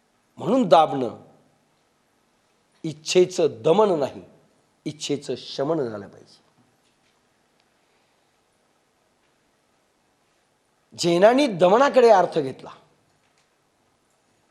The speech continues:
आणि दमन धोकेदायक आहे. संपलेलं नाहीये, तुम्ही दाबलंय. मला तुमच्याविषयी राग आलाय, पण मी दाबतो, चार लोकात दाखवणं चांगलं नाही,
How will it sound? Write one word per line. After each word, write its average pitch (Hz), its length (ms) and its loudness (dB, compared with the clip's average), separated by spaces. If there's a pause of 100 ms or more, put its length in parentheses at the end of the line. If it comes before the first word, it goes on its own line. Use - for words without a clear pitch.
(1300)
आणि 165 140 -2
दमन 247 280 2
धोकेदायक 214 580 2
आहे. - 160 -20 (2250)
संपलेलं 254 480 2
नाहीये, 262 280 4
तुम्ही 226 220 0
दाबलंय. 170 720 2 (840)
मला 170 280 2
तुमच्याविषयी 214 600 -2
राग 160 300 2
आलाय, 151 240 2 (960)
पण 175 100 0
मी 180 120 0
दाबतो, 139 400 -2
चार 147 300 0
लोकात 156 260 0
दाखवणं 139 400 -2
चांगलं 131 380 -4
नाही, - 240 -10